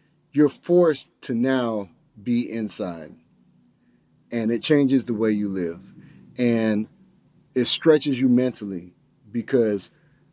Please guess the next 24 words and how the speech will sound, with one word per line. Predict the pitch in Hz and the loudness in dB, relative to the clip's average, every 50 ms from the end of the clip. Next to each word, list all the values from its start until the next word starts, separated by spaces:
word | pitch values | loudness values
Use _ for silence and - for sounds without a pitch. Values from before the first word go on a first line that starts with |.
| _ _ _ | _ _ _
no | - 117 117 131 135 151 | -4 0 2 4 6 6
one, | 165 170 165 160 143 135 135 113 | 6 4 4 2 4 2 2 2
I | 127 139 | 2 4
mean, | 139 131 123 110 | 4 4 2 2
we | 110 127 | 0 -2
saw | 131 - - 170 180 151 | -2 -2 -2 -2 0 0
it, | 104 90 - | -2 -4 -6
right? | 90 98 113 131 - | -8 -6 -6 -6 -6
How | - - 123 | -6 -4 -2
many | 131 147 151 139 139 135 131 123 110 - _ _ _ _ _ _ _ | 0 2 4 4 4 4 4 2 -2 -6 _ _ _ _ _ _ _
people | - - 160 143 127 127 | -8 -6 -4 -2 -2 -2
did | 117 110 113 | 0 0 0
we | 107 110 113 | 0 0 -2
see | 110 - - 123 110 107 104 101 | -4 -4 -4 -2 0 0 0 -2
protesting, | 95 - - - - 135 139 139 - 117 101 92 - - - 92 90 87 90 - _ _ _ _ _ _ _ _ _ _ _ _ _ _ _ _ _ - | -6 -10 -8 -2 0 0 0 0 0 0 -2 -2 -4 -6 -6 -6 -6 -6 -8 -12 _ _ _ _ _ _ _ _ _ _ _ _ _ _ _ _ _ -10
um, | 104 104 95 92 92 92 92 90 92 82 - - - _ _ _ _ _ _ _ _ _ _ _ _ _ _ _ _ _ - | -8 -6 -6 -4 -4 -4 -2 -2 -4 -4 -8 -12 -20 _ _ _ _ _ _ _ _ _ _ _ _ _ _ _ _ _ -14
Republicans, | - 101 104 110 90 - 151 170 170 175 139 - 107 87 85 82 - - | -10 -8 -8 -6 0 2 2 4 4 2 0 0 -2 -6 -6 -8 -8 -4
right? | 92 101 127 135 | -2 0 0 0
They | 123 123 | 2 2
were | 113 113 | 2 4
all | 120 131 127 120 | 4 2 2 0
Blue | 101 107 117 131 127 | -2 -2 0 0 2
Lives | 123 123 120 117 113 107 | 2 2 2 0 0 0
Matter. | 117 127 139 139 120 110 110 | -2 0 0 0 0 -2 -2